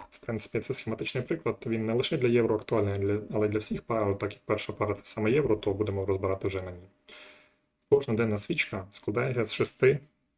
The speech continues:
чотирьохгодинних свічок. Або ж з двадцяти чотирьох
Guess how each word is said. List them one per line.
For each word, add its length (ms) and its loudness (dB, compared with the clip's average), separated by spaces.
чотирьохгодинних 640 0
свічок. 380 -8
Або 240 2
ж 200 -4
з 80 -2
двадцяти 340 0
чотирьох 460 2